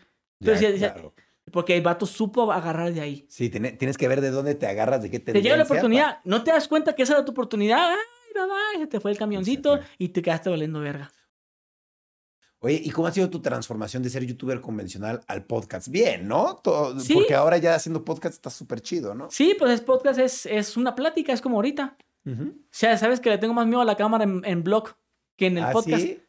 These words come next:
Speaker 1: Porque aquí ya te tengo aquí, aquí ya tengo que es-, lo que dije, dije.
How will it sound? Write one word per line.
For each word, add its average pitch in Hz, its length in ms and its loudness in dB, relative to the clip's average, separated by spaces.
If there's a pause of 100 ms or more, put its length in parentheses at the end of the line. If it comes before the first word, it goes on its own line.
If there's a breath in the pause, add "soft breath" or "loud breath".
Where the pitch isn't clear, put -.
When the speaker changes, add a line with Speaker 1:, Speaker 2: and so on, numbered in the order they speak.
(160)
Speaker 1:
Porque 190 180 2
aquí 180 160 2
ya 220 60 4
te 226 80 0
tengo 220 180 0
aquí, 226 240 0
aquí 196 500 -4
ya 185 300 -2
tengo 208 180 -4
que 202 100 -4
es-, - 220 -10 (140)
lo 175 220 2
que 185 100 2
dije, 196 240 0
dije. 233 480 -2